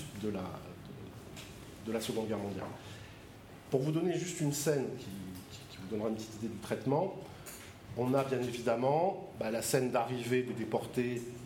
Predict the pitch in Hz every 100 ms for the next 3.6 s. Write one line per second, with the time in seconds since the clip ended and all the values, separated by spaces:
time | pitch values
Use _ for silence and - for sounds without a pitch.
0 | 95 117 117 113 113 113 98 92 90 -
1 | - - - - - - - - - -
2 | 90 95 - 104 98 92 87 - 98 98
3 | 104 113 - 151 156 180